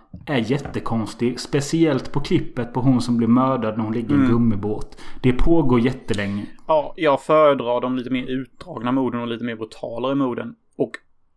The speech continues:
Speaker 2: vi, vi ska inte ens gå in på vad fan de gjorde med Fredagen den trettonde del sju.
Speaker 1: Nej,
Speaker 2: Jag,
Speaker 1: Bodberg.
Speaker 2: jag kan inte ens... Alltså, vad den här killen gjorde med Fredagen den trettonde del fyra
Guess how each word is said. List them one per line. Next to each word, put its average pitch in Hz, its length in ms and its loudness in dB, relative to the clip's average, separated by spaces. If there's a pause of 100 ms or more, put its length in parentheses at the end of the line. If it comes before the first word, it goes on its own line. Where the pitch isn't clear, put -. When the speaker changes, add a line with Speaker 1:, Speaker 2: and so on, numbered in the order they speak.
(440)
Speaker 2:
vi, 135 300 -8
vi 131 80 -10
ska 143 200 -12
inte 147 180 -4
ens 147 180 -2
gå - 260 -16
in 156 520 -4
på 143 60 -10
vad 127 140 -2
fan 131 240 -2
de 120 140 -6
gjorde 123 260 -8
med 113 140 -8
Fredagen 113 340 -4
den 113 120 -10
trettonde 117 460 -10
del 117 120 -10
sju. 135 580 -2 (1900)
Speaker 1:
Nej, 123 220 0
Speaker 2:
Jag, 131 120 6
Speaker 1:
Bodberg. 131 120 -2
Speaker 2:
jag 123 120 -2
kan 135 80 -8
inte 160 140 -10
ens... 139 260 -4 (1800)
Alltså, 147 240 -6 (200)
vad 147 180 2
den 151 80 -2
här 175 140 -2
killen 175 320 -6
gjorde 156 160 -2
med 120 140 0
Fredagen 117 220 -4
den 110 60 -8
trettonde 117 300 -4
del 107 80 -4
fyra 117 520 -6